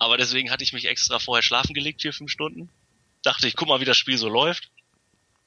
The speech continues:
Dachte dann, ja, okay, wenn die uns in der Regel jetzt in der ersten Halbzeit wieder verprügeln, wie das so häufig der Fall ist,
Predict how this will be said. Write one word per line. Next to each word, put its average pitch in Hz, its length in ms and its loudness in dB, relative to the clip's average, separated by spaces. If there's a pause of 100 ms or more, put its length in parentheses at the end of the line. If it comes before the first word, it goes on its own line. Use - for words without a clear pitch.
(120)
Dachte 113 260 0
dann, 117 140 0
ja, 113 80 4
okay, 120 240 -2
wenn 120 100 -4
die 120 80 -6
uns 117 140 -6
in 131 100 -2
der 117 120 2
Regel 123 240 0
jetzt 113 140 -6
in 117 60 -8
der 117 100 2
ersten 117 260 -4
Halbzeit 117 360 -2
wieder 113 160 -4
verprügeln, 139 520 -8
wie 123 40 -12
das 123 180 -6
so 104 80 -8
häufig 131 300 -2
der 127 100 0
Fall - 240 -2
ist, - 180 -2